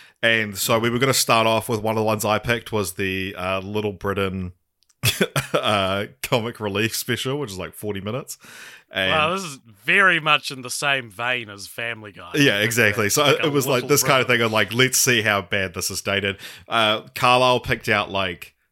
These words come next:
Speaker 1: the, uh, the Amanda Seyfried Little Red Riding Hood movie. <laughs> I, I think one of us, I can't remember if it made the cut, but, like, Lesbian Vampire Killers.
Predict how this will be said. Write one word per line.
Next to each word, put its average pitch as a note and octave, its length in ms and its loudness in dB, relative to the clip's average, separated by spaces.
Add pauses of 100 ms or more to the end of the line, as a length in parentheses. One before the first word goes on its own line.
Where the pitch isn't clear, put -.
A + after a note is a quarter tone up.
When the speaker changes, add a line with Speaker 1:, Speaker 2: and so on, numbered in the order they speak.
(360)
Speaker 1:
the, G2 720 -2
uh, F#2 260 -8
the G#2 140 -2
Amanda G2+ 320 -2
Seyfried F#2 840 -4
Little G#2 260 -2
Red F#2+ 180 0
Riding F#2+ 380 -4
Hood A2+ 260 -4
movie. B2 420 -6 (540)
<laughs> - 580 -12 (340)
I, A#2+ 300 2
I A#2+ 40 2
think A#2+ 200 -2
one A#2 160 0
of A#2+ 80 0
us, A#2+ 220 -2
I A2+ 140 0
can't A#2+ 160 0
remember A#2 200 -4
if - 80 -8
it G#2+ 180 -8
made G2+ 200 -2
the G2 80 -8
cut, G#2 260 -4
but, F#2+ 140 -12
like, F#2 180 -6
Lesbian G2+ 480 -4
Vampire F#2+ 480 -4
Killers. G2 520 -6